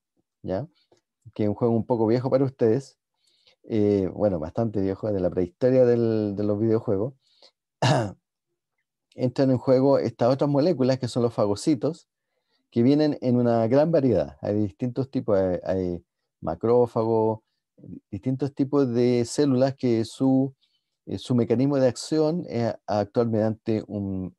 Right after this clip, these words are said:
mecanismo celular que se llama fagocitosis, que lo que hace es simplemente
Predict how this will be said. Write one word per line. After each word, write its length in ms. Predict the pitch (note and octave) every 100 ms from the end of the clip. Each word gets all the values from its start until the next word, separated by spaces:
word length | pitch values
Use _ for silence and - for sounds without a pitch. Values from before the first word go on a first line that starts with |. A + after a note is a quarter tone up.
| _ _
mecanismo 460 | G#2 G#2 G#2 A#2 A2
celular 440 | - G#2 A2 D#3+
que 100 | D#3
se 80 | A#2+
llama 160 | A#2 A2+
fagocitosis, 840 | B2 A#2+ B2 C3 - D3+ - G#3+ - _ _ _ - - -
que 60 | B2+
lo 120 | B2+
que 140 | A#2 D3
hace 240 | D3+ D#3+
es 60 | D3
simplemente 920 | D3 C#3+ B2+ C3+ C3+ - C#3 C#3+